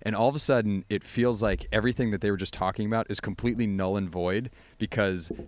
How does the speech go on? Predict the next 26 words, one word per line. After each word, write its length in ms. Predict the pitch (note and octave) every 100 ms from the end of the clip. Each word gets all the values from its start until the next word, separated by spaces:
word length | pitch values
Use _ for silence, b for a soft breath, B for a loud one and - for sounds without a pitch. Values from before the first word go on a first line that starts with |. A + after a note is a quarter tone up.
| -
they 140 | G#2+ A#2+
don't 220 | B2+ -
f-, 120 | - -
specifically 680 | - - A2 B2 A2+ B2 A2
themselves 500 | F#2+ - G2 A2 -
follow 580 | A2 G#2+ A#2 A#2+ B2 -
a, 120 | A#2 -
a 100 | A2
good 240 | A#2+ A2+
diet 360 | A2 A2+ C#3+ -
and 200 | G2 F#2+
they, 260 | F#2+ F#2+ -
they 100 | G2+ F#2+
eat 220 | G#2+ G#2
trash 340 | - G#2+ G#2
food. 280 | - A2+ C3+ B B
So 160 | - A2
therefore, 360 | G#2+ A2 G#2 F2+
how 100 | A2+
are 100 | B2
you 80 |
supposed 220 | A#2 A2+ -
to 80 |
tell 160 | A2+ G#2+
everybody 320 | G2 F#2 F2+
else 380 | F#2+ E2+ -